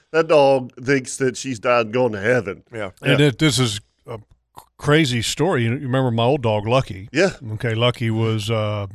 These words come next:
Speaker 1: Lucky was lucky.
Speaker 3: Lucky was awesome.
Speaker 1: Lucky was a great dog.
Speaker 3: And half,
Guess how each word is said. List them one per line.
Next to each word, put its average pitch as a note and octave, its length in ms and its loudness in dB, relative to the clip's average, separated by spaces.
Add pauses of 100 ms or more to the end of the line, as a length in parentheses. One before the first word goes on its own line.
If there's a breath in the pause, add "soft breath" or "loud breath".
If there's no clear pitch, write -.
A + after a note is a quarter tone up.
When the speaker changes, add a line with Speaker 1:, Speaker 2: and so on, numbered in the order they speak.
Speaker 1:
Lucky C#3 280 -6
was A2 100 -6
lucky. C3+ 360 -4 (100)
Speaker 3:
Lucky B2 280 -6
was A2 140 -6
awesome. G#2+ 440 -6
Speaker 1:
Lucky C3 280 -4
was G#2+ 160 -12
a G#2 80 -10
great G#2+ 380 -2
dog. F#2 340 -8
Speaker 3:
And A#2+ 420 2
half, C3+ 380 2